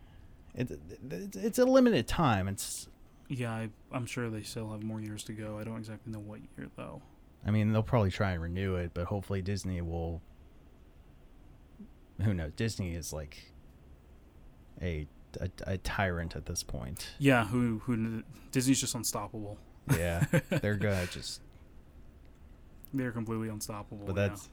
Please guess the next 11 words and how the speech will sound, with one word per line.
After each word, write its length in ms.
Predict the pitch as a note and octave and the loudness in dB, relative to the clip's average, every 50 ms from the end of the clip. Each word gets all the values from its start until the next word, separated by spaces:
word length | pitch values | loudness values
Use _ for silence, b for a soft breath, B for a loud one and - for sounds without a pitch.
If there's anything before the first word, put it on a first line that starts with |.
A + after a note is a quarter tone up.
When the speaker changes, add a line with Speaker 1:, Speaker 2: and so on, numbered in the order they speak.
| - - | -14 -10
Speaker 1:
yeah, 220 | - F2+ E2+ D2 D2+ | -6 -4 -4 -2 0
that's 220 | E2 G#2 A2+ - | 0 0 0 0
a, 40 | G2+ | 0
that's 220 | F#2+ A2+ B2 A2+ - | 2 2 2 2 2
a 80 | F#2+ | 0
whole 200 | E2+ F#2+ F#2+ F#2 | 0 0 0 0
different 360 | E2 F#2+ F2+ - - F2 D#2 D3+ | 0 -2 -2 -2 -2 -2 2 2
Speaker 2:
Mm-hmm. 80 | C3+ | 2
Speaker 1:
discussion. 1040 | A#2 A2+ A2 - - - - - - - F2+ G2 - E3 - - F3 - - - D#3 - | 2 2 4 4 4 4 2 0 0 0 4 6 8 8 8 8 4 4 6 4 2 4
Speaker 2:
<laughs> 60 | - | 6
Speaker 1:
Um, 440 | G#2+ G#2 G#2 G#2 G2+ F#2+ F#2 F#2+ F#2+ | 6 6 8 8 6 4 4 0 -2